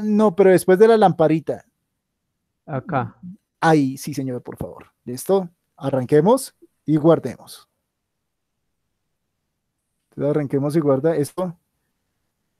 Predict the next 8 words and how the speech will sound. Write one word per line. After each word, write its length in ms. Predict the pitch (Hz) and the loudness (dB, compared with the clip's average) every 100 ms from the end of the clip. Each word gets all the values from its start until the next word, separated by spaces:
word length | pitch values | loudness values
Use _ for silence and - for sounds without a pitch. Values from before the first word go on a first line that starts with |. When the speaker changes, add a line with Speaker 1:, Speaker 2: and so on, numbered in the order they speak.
| _ | _
Speaker 1:
Y 1040 | 135 143 151 151 156 156 156 156 151 147 - _ _ _ _ _ _ _ _ | 0 2 4 4 4 4 2 0 -2 -4 -10 _ _ _ _ _ _ _ _
listo. 580 | - 139 135 - 131 117 - | -14 -12 -12 -10 -12 -12 -10
Entonces, 1000 | 135 127 139 135 - 147 160 156 - - _ _ | -8 -2 -2 -2 2 4 4 2 -2 -16 _ _
pues 240 | _ 143 127 | _ 2 2
ahí 180 | 120 107 | -2 0
debería 280 | 127 190 185 | 2 4 4
estar 240 | 131 127 | 0 -4
sirviendo. 640 | - 131 127 160 165 117 | -2 -4 0 -2 -2 -10